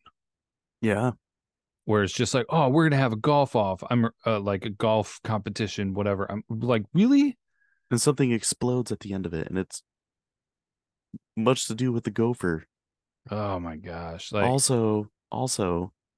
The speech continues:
Speaker 1: um, the,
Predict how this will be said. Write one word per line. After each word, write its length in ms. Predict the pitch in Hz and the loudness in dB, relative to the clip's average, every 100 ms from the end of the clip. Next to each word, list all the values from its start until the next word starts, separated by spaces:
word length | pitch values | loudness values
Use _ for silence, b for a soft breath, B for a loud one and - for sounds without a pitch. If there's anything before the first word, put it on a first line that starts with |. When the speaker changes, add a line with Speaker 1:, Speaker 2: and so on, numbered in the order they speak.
| _ _ _ _ _ | _ _ _ _ _
Speaker 1:
um, 580 | - 98 92 90 85 82 - _ _ _ _ _ _ _ _ _ _ _ _ _ _ _ _ _ _ _ _ _ _ _ _ _ _ _ _ _ _ _ _ _ _ _ _ _ _ _ _ _ _ _ _ _ _ _ _ 123 | -2 0 0 -2 -6 -10 -14 _ _ _ _ _ _ _ _ _ _ _ _ _ _ _ _ _ _ _ _ _ _ _ _ _ _ _ _ _ _ _ _ _ _ _ _ _ _ _ _ _ _ _ _ _ _ _ _ -8
the, 260 | 113 127 | -4 -2